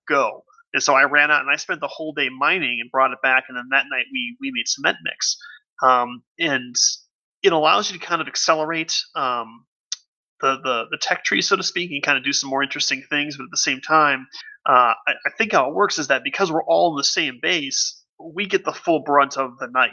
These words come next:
So everything is coming after us because it's not dividing up the zombies between four people. It's everyone getting absolutely hammered. And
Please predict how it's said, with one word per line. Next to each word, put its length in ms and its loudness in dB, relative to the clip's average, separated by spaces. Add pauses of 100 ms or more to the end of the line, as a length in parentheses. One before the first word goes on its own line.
So 160 -8 (100)
everything 400 0
is 80 -6
coming 320 -6
after 220 -2
us 100 -8
because 220 -14
it's 140 -16
not 180 2
dividing 420 0
up 80 -10
the 60 -18
zombies 340 -2
between 220 -12
four 200 -4
people. 380 0 (300)
It's 220 0 (320)
everyone 580 0
getting 240 -6 (120)
absolutely 440 -2
hammered. 340 -2
And 200 -8